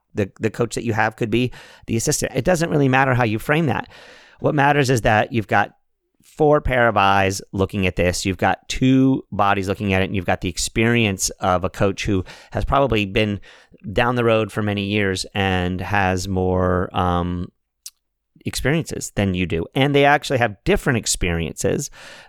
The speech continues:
and this makes just the right kind of combination in my mindset. So, so let me tell you why I like coach athletes that are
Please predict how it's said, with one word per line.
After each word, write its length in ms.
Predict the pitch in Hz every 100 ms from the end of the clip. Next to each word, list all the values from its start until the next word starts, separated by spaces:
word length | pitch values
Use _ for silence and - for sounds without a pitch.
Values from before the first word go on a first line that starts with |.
| -
and 600 | 117 107 101 98 95 - _ _ -
this 560 | 95 104 120 127 -
makes 580 | 107 107 101 - - - - - - _ -
just 380 | - 165 151 -
the 120 | 156
right 300 | 123 120 113
kind 280 | - 117 107
of 80 | 104
combination 720 | - 107 95 95 90 92 82
in 160 | - 87
my 160 | 85 85
mindset. 520 | 82 80 95 - -
So, 320 | - - 92 - _ _ _ _ _ _ _ _ -
so 160 | - 151
let 100 | 185
me 80 |
tell 200 | 208 190
you 260 | 180 160 160
why 400 | 110 110 107 110
I 160 | 107 101
like 360 | 98 95 -
coach 360 | - - 92 - -
athletes 420 | 98 104 95 -
that 180 | - 90
are 300 | 87 85